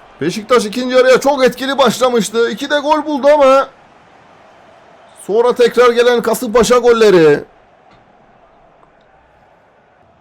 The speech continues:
Mont Weghorst. Dele Alli.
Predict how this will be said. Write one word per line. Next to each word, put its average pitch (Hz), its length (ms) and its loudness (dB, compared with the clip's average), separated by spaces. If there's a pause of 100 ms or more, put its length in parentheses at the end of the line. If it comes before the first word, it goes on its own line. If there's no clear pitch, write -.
(840)
Mont 208 280 -6
Weghorst. 254 640 0 (1160)
Dele 220 340 -2
Alli. 254 560 -4